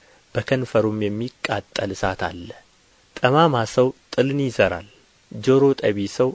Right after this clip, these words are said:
የተማመኑትን ወዳጆች ይለያያል። ግፈኛ ሰው ወዳጁን ያባብላል፣ መልካምም ወዳይደለ መንገድ ይመራዋል። ዓይኑን የሚዘጋ ጠማማ ሐሳብን ያስባል፣ ከንፈሩን የሚነክስ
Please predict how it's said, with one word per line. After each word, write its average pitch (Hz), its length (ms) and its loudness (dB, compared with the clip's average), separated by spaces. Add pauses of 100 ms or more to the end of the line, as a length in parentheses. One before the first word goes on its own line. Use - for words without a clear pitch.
(100)
የተማመኑትን 101 880 -4 (380)
ወዳጆች 98 600 0 (380)
ይለያያል። 104 640 -2 (320)
ግፈኛ 135 540 2
ሰው 135 300 0
ወዳጁን 117 500 4
ያባብላል፣ 117 760 0 (300)
መልካምም 113 720 0
ወዳይደለ 113 680 2 (100)
መንገድ 101 480 -8
ይመራዋል። 107 580 -2 (220)
ዓይኑን 127 480 0
የሚዘጋ 117 500 0 (260)
ጠማማ 120 480 -4
ሐሳብን 104 480 -4
ያስባል፣ 98 520 -6 (460)
ከንፈሩን 135 540 -2
የሚነክስ 113 680 -2